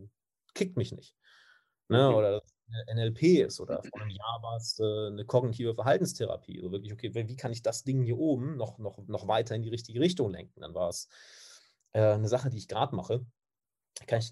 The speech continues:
Speaker 1: kann ich gleich auch mal, auch mal erzählen. Auch super, super krass. Emotional Clearings. Das sind so, so bes-, bes-, bestimmte, bestimmte, ähm, Meditationen, die ich mit einem Coach mache, die, die hauen so krass rein. Ähm,
Speaker 2: <laughs>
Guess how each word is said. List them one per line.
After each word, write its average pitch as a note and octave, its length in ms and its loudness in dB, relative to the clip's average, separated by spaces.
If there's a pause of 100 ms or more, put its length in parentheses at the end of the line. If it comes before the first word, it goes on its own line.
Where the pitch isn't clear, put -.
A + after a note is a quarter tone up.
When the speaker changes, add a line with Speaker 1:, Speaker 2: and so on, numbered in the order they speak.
(160)
Speaker 1:
kann A2+ 100 -2
ich A2+ 100 -4
gleich G2 140 -4
auch - 100 -2
mal, G2 160 -4
auch G#2+ 120 -6
mal G2+ 120 -4
erzählen. G2 380 -6
Auch - 140 -16
super, B3 580 -10
super A#2 240 -8
krass. A2+ 360 -6
Emotional A#2+ 560 -2
Clearings. D#3 720 -2 (540)
Das A#2+ 100 2
sind B2 100 2
so, A#2+ 180 2
so A2+ 80 -6
bes-, A2+ 220 -4 (140)
bes-, - 240 -18
bestimmte, C#3 640 0
bestimmte, B2 760 -2
ähm, A2 360 -6
Meditationen, A#2 640 -2
die A#2 80 -8
ich A#2 40 -12
mit B2 140 -2
einem A2+ 80 -4
Coach B2+ 260 -2
mache, A2 380 -4
die, - 120 -18
die - 340 -20 (160)
hauen B2+ 200 -2
so A#2 340 -2
krass G#2 380 -4
rein. A2+ 400 -4 (520)
Ähm, G#2+ 440 2
Speaker 2:
<laughs> - 400 -10